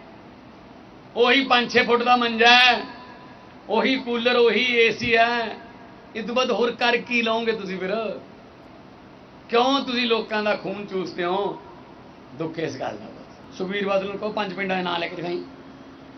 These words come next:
ਭਲਾਈਆਣਾ, ਉਹ ਐਂ ਕਹੂਗਾ,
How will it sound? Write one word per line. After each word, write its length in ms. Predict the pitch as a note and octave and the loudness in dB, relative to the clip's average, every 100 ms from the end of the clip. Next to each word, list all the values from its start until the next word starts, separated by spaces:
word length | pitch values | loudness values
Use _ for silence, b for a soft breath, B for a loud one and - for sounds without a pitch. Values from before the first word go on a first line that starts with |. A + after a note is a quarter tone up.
| - - - - - - - - - - - - - | -20 -20 -20 -20 -20 -20 -20 -20 -20 -20 -20 -20 -8
ਭਲਾਈਆਣਾ, 960 | D#3 E3+ E3 F3 F#3+ F#3+ F3+ E3 D3+ B2 - - - | -2 0 0 -2 0 2 0 -2 -6 -8 -12 -16 -6
ਉਹ 120 | E3 | -4
ਐਂ 140 | D#3 | -2
ਕਹੂਗਾ, 380 | - - - - | -4 -10 -14 -16